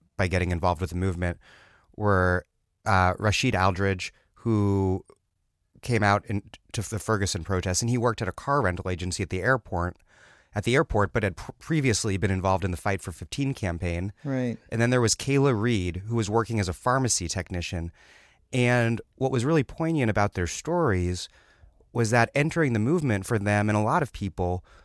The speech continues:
Speaker 1: wasn't just a matter of learning politics, but learning more about themselves as well. Can you say a bit about this dynamic that you've witnessed in terms of people changing their own lives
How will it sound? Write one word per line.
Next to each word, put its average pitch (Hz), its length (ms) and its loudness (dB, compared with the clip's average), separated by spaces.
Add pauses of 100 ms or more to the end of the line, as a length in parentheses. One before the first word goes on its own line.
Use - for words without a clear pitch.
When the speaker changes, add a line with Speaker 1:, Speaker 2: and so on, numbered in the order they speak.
(440)
Speaker 1:
wasn't 143 320 0
just 147 180 -2
a 139 60 0
matter 113 320 4
of 90 120 0
learning 104 360 0
politics, - 880 -2 (140)
but 123 140 2
learning 127 640 2
more 117 240 2
about 113 220 2
themselves 98 720 0 (680)
as 104 240 2
well. 92 380 2 (400)
Can 175 160 0
you 247 80 0
say 160 420 2 (320)
a 143 80 0
bit 131 160 4
about 123 300 2
this 120 200 2 (280)
dynamic 107 500 4
that 117 140 2
you've 117 180 0
witnessed 123 480 0 (500)
in 117 120 0
terms 117 260 2
of 110 100 -4
people 110 540 2 (540)
changing 123 640 2
their 104 260 2
own 120 260 4
lives 101 640 0